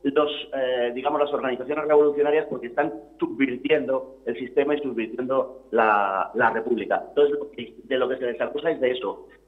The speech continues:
Pero se les acusa de eso también por las actividades que llevan a cabo, eh, estas personas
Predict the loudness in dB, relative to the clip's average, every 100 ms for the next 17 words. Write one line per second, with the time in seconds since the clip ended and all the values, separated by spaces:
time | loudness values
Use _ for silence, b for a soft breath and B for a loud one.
0 | 2 4 4 0 -6 -8 -8 -6 -6 -6
1 | -6 -4 -2 -4 -2 0 2 0 -4 -12
2 | -8 0 2 2 -2 -12 -10 -4 0 2
3 | 6 6 6 2 -4 -16 0 2 2 2
4 | 0 2 0 2 -2